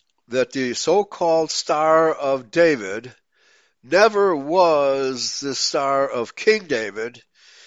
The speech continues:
It's actually the Star of Remphan,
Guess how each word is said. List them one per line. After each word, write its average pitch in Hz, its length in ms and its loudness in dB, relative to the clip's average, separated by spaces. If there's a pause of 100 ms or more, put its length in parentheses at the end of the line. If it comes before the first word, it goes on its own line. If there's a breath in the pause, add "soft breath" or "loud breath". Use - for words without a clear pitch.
(160 loud breath)
It's 127 200 -6
actually 160 440 0
the 143 160 -2
Star 143 480 0
of 123 100 -2
Remphan, 139 1080 -4